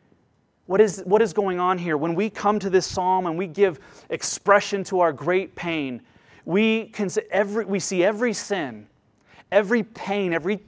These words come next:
tear, every, every discouragement, every loss, and every grief that we have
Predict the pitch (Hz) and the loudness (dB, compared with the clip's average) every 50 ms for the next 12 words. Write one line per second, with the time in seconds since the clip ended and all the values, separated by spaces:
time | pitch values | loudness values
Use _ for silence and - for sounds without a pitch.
0 | _ - - - 233 220 208 180 156 143 - - 196 214 196 220 240 233 208 - | _ -14 -10 -6 -2 0 2 2 2 2 2 2 0 0 0 0 -2 -2 -2 -6
1 | - - - - - - - - 185 208 214 254 247 214 175 220 - - - - | -10 -18 -20 -20 -20 -20 -4 0 2 2 4 4 4 4 4 4 2 2 -2 -8
2 | - - 208 226 226 220 208 190 156 160 156 147 190 208 240 214 190 170 175 190 | -2 4 8 8 10 10 10 8 6 2 -4 -2 -2 0 2 2 2 2 2 2
3 | 208 214 220 214 - - 208 185 175 156 170 165 139 117 - 151 143 165 214 220 | 4 4 2 0 -2 -4 -6 -6 -4 -2 -2 -2 -2 -4 -6 -4 0 2 2 2
4 | 220 220 214 - - - - - - - - 190 180 185 220 196 196 185 143 | 2 2 -2 -4 -10 -20 -20 -20 -10 -4 -2 -2 0 0 2 2 2 2 0